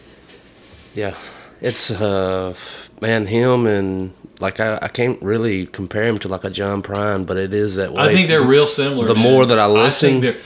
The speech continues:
Speaker 2: because there's, like, like, lyrically, John Prine is so weird.
Speaker 1: Yeah.
Speaker 2: I mean, so weird. And some of the places he goes, uh, my kids are in Boy Scouts, and they just, um,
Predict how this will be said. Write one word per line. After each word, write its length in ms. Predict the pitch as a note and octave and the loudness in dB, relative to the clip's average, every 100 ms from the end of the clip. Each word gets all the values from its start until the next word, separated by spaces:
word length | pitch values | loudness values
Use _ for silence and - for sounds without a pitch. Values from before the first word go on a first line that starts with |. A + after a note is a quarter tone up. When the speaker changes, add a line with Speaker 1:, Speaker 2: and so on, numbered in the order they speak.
| - | -8
Speaker 2:
because 460 | C3+ B2+ C#3 B2+ - | -6 -2 -2 -2 -6
there's, 380 | A#2 A#2 - | -4 -4 -4
like, 220 | C3 A2+ B2 | -4 -6 -4
like, 200 | A#2+ A2+ | -8 -8
lyrically, 600 | G2+ A#2 D3 D#3+ - A2+ | -6 -4 -2 -4 -6 -8
John 360 | G2 A2+ C3 | -4 -4 -4
Prine 480 | C3 - A2+ B2 A#2 | -4 -4 -2 -2 -4
is 100 | G2+ | -8
so 380 | - - A2+ A#2 | -8 -6 -2 -2
weird. 640 | A2 F2 F#2 F#2 E2+ D2+ - - - | -2 -8 -10 -10 -10 -14 -20 -20 -12
Speaker 1:
Yeah. 200 | G#2 - | -10 -8
Speaker 2:
I 120 | B2 | -6
mean, 180 | B2 A2 | -4 -4
so 440 | - - - C#3+ | -6 -6 -6 -4
weird. 320 | C3 G#2+ F2 A2+ | -4 -4 -8 -8
And 140 | G#2+ | -10
some 220 | - D3 | -8 -8
of 20 | |
the 60 | C3+ - | -8 -8
places 380 | B2+ C3 - A#2 | -8 -8 -10 -10
he 120 | B2 | -8
goes, 300 | B2+ B2+ - - - - - | -4 -4 -6 -16 -20 -14 -2
uh, 240 | A#2+ A2+ A#2 | 2 2 0
my 200 | B2 A#2 | -4 -4
kids 840 | - - D3 D#3 C3+ A2+ - - | -8 -4 2 2 2 -2 -10 -6
are 160 | G#2+ | -4
in 120 | G2+ F2 | -4 -6
Boy 260 | A2 A2+ | -8 -8
Scouts, 600 | A2 - F2 E2 - - - | -8 -8 -8 -8 -12 -18 -12
and 220 | G#2 G2+ | -8 -8
they 160 | G2+ F#2 | -8 -10
just, 640 | E2+ A2 A#2+ - - - - | -6 -6 -6 -8 -12 -14 -14
um, 540 | F2+ F2+ F2 D#2+ D#2+ | -10 -8 -8 -10 -14